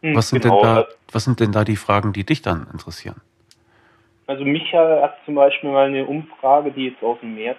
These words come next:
Speaker 1: zum Beispiel ist, hat mich selber mal interessiert, äh, welche, welche Favoriten für die einzelnen Personen gibt es im Bereich der Seminaranbieter. Ist halt auch immer so eine Geschichte, es gibt ja Seminaranbieter noch und nöcher und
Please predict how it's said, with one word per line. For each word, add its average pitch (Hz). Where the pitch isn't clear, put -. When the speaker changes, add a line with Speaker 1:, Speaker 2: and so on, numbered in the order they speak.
Speaker 1:
zum 139
Beispiel 127
ist, -
hat -
mich 139
selber 143
mal 131
interessiert, 135
äh, 120
welche, 120
welche 120
Favoriten 156
für 139
die 127
einzelnen 131
Personen 127
gibt 135
es 127
im 127
Bereich 113
der 120
Seminaranbieter. 127
Ist -
halt 123
auch 156
immer 156
so 143
eine 135
Geschichte, 147
es -
gibt -
ja 131
Seminaranbieter 135
noch 123
und 120
nöcher 175
und 139